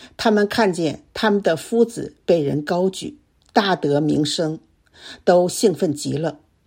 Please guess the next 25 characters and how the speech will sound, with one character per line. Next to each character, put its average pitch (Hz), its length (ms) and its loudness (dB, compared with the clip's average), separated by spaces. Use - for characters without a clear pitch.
他 - 160 0
们 254 100 6
很 156 260 -2
高 240 280 4
兴 214 400 -2
别 175 200 2
人 151 360 0
想 - 300 -8
要 151 240 -4
求 139 320 -4
见 160 260 0
他。 131 300 -16
然 170 240 0
而， - 240 -4
主 165 140 -2
耶 220 180 6
稣 254 460 0
没 160 220 4
有 233 160 4
抓 160 280 -6
住 156 160 -4
这 175 140 -4
个 147 100 -4
机 170 260 -8
会 165 340 -4